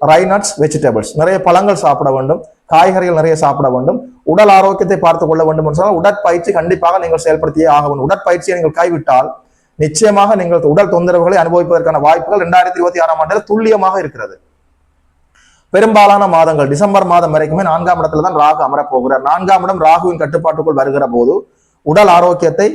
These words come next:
நீங்கள் கூடுதல் கவனத்தை உடல் ஆரோக்கியத்தில் வைக்க வேண்டும். உடல் ஆரோக்கியம், உடற்பயிற்சி நீங்கள் செய்யவில்லை என்றால் நோய்வாய்ப்படுவதற்கு ஒரு வாய்ப்பு இருக்கிறது. சரியாக புரிந்து கொள்ளுங்கள். மாணவ கண்மணிகள் கல்வி விடயத்துல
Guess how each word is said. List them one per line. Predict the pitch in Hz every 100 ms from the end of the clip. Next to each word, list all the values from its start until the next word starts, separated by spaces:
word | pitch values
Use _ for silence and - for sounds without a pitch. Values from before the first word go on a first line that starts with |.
| - _ _ 151
நீங்கள் | 156 147
கூடுதல் | 170 214 220 196
கவனத்தை | 175 175 165 185 127 - -
உடல் | 175 160
ஆரோக்கியத்தில் | 165 165 165 180 165
வைக்க | 143 165
வேண்டும். | 143 143 147
உடல் | 165 156
ஆரோக்கியம், | 160 156 160
உடற்பயிற்சி | 160 156 156 156
நீங்கள் | 135 131
செய்யவில்லை | 165 170 147 139
என்றால் | 127 123 - - _ 147
நோய்வாய்ப்படுவதற்கு | 165 208 214 208 208 170 165 170
ஒரு | 185 151
வாய்ப்பு | 156 170 151
இருக்கிறது. | - 131 127
சரியாக | 156 165 160 160
புரிந்து | 151 151
கொள்ளுங்கள். | 127 127 127 185 - _ _ 147
மாணவ | 160 202 220 214
கண்மணிகள் | 170 165 156 185 208 - -
கல்வி | 220 196 226
விடயத்துல | 196 180 175 180